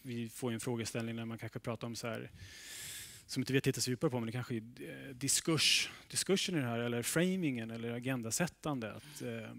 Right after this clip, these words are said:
man s-, ramar in den, att man tar ställning för eller emot, att det blir som ett ankare som man måste väga sig för och emot, och då kan man ju nå utanför det här lilla, lilla flödet, för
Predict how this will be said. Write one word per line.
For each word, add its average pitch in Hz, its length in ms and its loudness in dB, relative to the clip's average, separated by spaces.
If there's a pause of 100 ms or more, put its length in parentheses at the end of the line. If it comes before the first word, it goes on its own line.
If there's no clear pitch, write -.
(280)
man 139 180 0
s-, - 200 4
ramar 139 360 4
in 180 220 4
den, 117 120 0
att 117 100 -2
man 123 100 -2
tar 120 160 -2
ställning 117 340 -2
för 117 200 0
eller 120 140 0
emot, 160 280 -2
att 120 80 -8
det 123 60 -4
blir 120 120 0
som 120 80 -4
ett 123 80 -4
ankare 131 440 0
som 123 60 -2
man 120 80 -2
måste 120 180 -6
väga 113 260 -4
sig 113 120 -8
för 120 120 -6
och 110 80 -4
emot, 139 300 -4
och 120 80 -6
då 117 160 -4 (260)
kan 123 220 0
man 135 120 4
ju 131 40 4
nå 131 120 2
utanför 127 440 0
det 117 80 0
här 107 80 -2
lilla, 113 480 -2 (160)
lilla 110 220 -4
flödet, 120 560 -2
för 117 280 -4